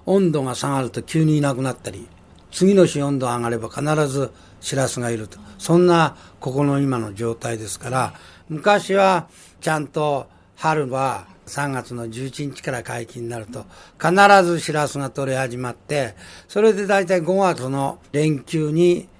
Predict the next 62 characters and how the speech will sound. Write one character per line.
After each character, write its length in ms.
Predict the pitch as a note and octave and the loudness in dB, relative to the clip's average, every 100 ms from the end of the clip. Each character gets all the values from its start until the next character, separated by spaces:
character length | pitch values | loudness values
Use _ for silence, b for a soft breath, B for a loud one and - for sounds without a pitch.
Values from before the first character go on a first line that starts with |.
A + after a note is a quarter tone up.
| _ | _
大 180 | - C3 | -6 -4
体 100 | B2 | -2
大 200 | C3+ C#3+ | 0 0
き 140 | B2 - | -2 -10
く 60 | A#2 | -12
な 120 | A2 | -12
っ 20 | |
て 160 | - - | -14 -18
き 80 | - | -12
て、 320 | B2+ A#2+ A#2 b b b b b | -10 -10 -12 b b b b b
そ 120 | - A3+ | 2 4
れ 60 | |
で 140 | A#3 A3+ | 6 6
今 160 | A3+ | 6
度 80 | F#3 | 6
は 240 | E3 B2 B B | 4 4 B B
七 320 | - - F#3+ | -16 -6 0
月 340 | G3+ G3 F#3+ F#3+ | 2 2 2 0
に 140 | D#3+ | 0
な 180 | C#3 B2 | 0 -2
る 100 | A2+ | -4
と、 420 | - C#3+ C3+ G2+ b b | -4 -2 0 -2 b b
そ 120 | - G3+ | -2 2
の 220 | G#3 E3 - - | 2 0 -14 -2
大 180 | G3+ D#3+ | 2 2
き 80 | - | -2
く 320 | - A#2 B2 _ - | -10 -10 -10 _ -8
育 220 | D#3 E3+ | 0 2
っ 60 | |
て 160 | F3 B2 | 2 -4
き 80 | - | -8
て、 280 | D3 B2+ A2 B B B | -4 -4 -6 B B B
カ 120 | - | 0
タ 160 | A#3+ C4+ | 2 2
ク 80 | |
チ 140 | - B3+ | 2 4
イ 40 | |
ワ 100 | G#3+ | 6
シ 80 | C3 | 4
に 60 | B2 | -4
な 120 | B2 | -8
っ 40 | |
て 80 | - | -10
く 60 | A#2 | -16
る 80 | A2 | -14
ん 80 | |
で 80 | G2+ | -16
す 80 | F2+ | -18
よ。 120 | - _ b b | -20 _ b b
ほ 80 | B3 | -4
ん 80 | B3 | 2
と 160 | A#3 | 4
そ 100 | G#3 | 4
の 140 | A3+ A3+ | 2 2
カ 140 | A3 | 4
タ 160 | G#3+ A3 | 4 2
ク 100 | G#3 | -2
チ 160 | - | 0
イ 100 | G#3+ | 4
ワ 200 | G3+ F#3 | 6 4
シ 80 | C3+ | 2
が 380 | D#3 E3+ E3+ | 4 4 4